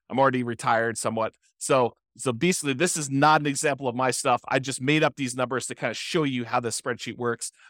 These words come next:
based on what I consider to be somewhat reality for this particular person. So when someone is in the current situation, they're renting, they may have rented a pro-, rents that they're paying to someone. That's part of their budget, but they don't have a mortgage on it.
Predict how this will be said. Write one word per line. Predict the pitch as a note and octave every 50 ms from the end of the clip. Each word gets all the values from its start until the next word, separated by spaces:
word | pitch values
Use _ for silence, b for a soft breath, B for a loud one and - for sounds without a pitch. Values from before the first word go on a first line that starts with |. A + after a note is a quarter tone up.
| b -
based | D3+ D3 C3 - -
on | C#3 C3 B2+ A#2+ A#2 - _
what | C#3+ C3+ D3 D3+
I | D3 C#3
consider | - D3 B2 - C#3 B2+ A#2+
to | A#2
be | A2+ A#2
somewhat | - - C3+ B2 A#2+ A2 -
reality | A2+ A#2 A#2 A2+ A2 G#2+ A2
for | - - C#3+ C3 - - _ _
this | - D3 -
particular | - - C#3 - B2 A#2
person. | - A#2+ G2+ - - - _ _ _ _ -
So | - - G#3+ F3+ C#3+ - _ _ -
when | - D3+ D3+
someone | C3+ - - A#3+ B3+ C4+ B3 A3+
is | G#3 F#3+ E3+
in | F3 E3+
the | D#3 D3+
current | - - G#3 G3+ F3
situation, | - D#3+ - E3 D#3 C#3 -
they're | C#3+ C#3+
renting, | C3+ C3 D3 C#3+ C#3 D3 C#3 C3 B2+ B B B -
they | C3+ C3+
may | C#3+ E3+ G3+
have | G3+ D3 D3
rented | D#3+ D3 - D3+ C#3
a | C3
pro-, | - C#3 B2+ - -
rents | A#2+ A#2+ A#2+ D3+ D#3 D#3+ - - -
that | - C3+ B2 -
they're | D3 C#3+ B2+
paying | - - - G3+ G3+ F#3+ E3+
to | D3
someone. | C3+ - C#3+ A#2+ A#2 A#2 A2+ A2 A2 b b b -
That's | B2 C3+ D3 -
part | - - F3+ E3
of | D3+
their | C#3 C3+
budget, | B2 A#2+ C3 B2+ A#2+ C3+ A2+
but | B2+ A#2
they | B2 A#2+
don't | A2 D#3 D#3 E3+ F3
have | D#3+ D3
a | C3+
mortgage | B2+ B2+ C3 C3 B2+ A#2+ A#2 A#2+
on | A2+ A2 A2
it. | A2 G#2+